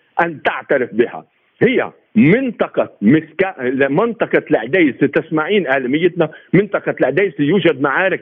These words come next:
عنيفة اليوم بالعديس، مقابل مستوطنة معروف عنها اسمها مسكاف عام. كذلك الأمر بلدة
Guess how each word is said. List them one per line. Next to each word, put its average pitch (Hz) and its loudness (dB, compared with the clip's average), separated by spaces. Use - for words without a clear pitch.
عنيفة 139 2
اليوم 120 2
بالعديس، 107 -2
مقابل 165 2
مستوطنة 196 0
معروف 160 2
عنها 170 -2
اسمها 160 0
مسكاف 185 0
عام. 107 -2
كذلك 240 0
الأمر 175 2
بلدة 185 0